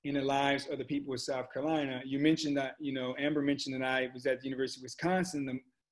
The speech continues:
and the Wisconsin idea was that everything that the University of Wisconsin did would impact the lives of the community in the state of Wisconsin. I bring that mindset to this. I think that, and, you know, I've talked to some faculty in social work and other areas,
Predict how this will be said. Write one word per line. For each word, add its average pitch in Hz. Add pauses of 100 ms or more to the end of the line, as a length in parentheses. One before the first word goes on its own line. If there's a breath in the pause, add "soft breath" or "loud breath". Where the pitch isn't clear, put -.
(200)
and 127
the 131
Wisconsin 170
idea 165
was 151
that 139 (140)
everything 185 (340)
that 165
the 143
University 151
of 131
Wisconsin 135
did 135
would 131
impact 143
the 151
lives 143
of 127
the 127
community 135 (300)
in 156
the 143
state 143
of 131
Wisconsin. 143 (100)
I 165
bring 180
that 151
mindset 147
to 151
this. 127 (580 soft breath)
I 156
think 170
that, 143
and, 135
you 151
know, 143
I've 156
talked 165
to -
some 127
faculty 143
in 127
social 147
work 143
and -
other 143
areas, 147